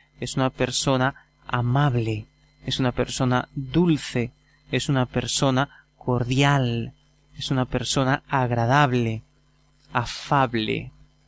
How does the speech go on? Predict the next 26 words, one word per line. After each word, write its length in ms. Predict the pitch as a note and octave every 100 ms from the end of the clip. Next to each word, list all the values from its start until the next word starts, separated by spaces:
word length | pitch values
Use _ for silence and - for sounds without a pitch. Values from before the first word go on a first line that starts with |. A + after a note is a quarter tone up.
| _ _ _ -
que 80 |
está 320 | D3+ E3 D#3 -
relacionado 640 | E3 F3 E3+ F3 E3+ F#3
con 120 | F3+
el 120 | C3+ C3
siguiente 480 | - B2+ B2 B2+
fruto, 460 | D3+ E3+ F3+ F#3+ G#3 _ _ _
que 200 | - B2+
es 200 | C#3 - -
la 340 | F3 D#3+ D3
bondad. 720 | A#2+ A#2+ A#2+ C#3 C3 A#2 C#3 - _ _ _ _ -
Es 140 | -
eso 180 | B2+ D#3+
que 100 | F3
nosotros 420 | C3+ - C3+ E3+
esperamos 560 | D#3+ - C3 B2+ D3 -
encontrar 680 | D#3 - C3+ C3 C3+ E3 E3+
en 120 | C3+
los 160 | B2+
demás, 460 | B2 A#2+ E3 F3+ -
eh, 120 | -
y 180 | B2 A2+
también 380 | A2+ A2 A2 A2+
en 100 | B2+
nosotros, 480 | A#2+ D3+ D3 C#3 B2
naturalmente, 800 | A#2+ C3+ B2 B2+ D3+ D3+ C3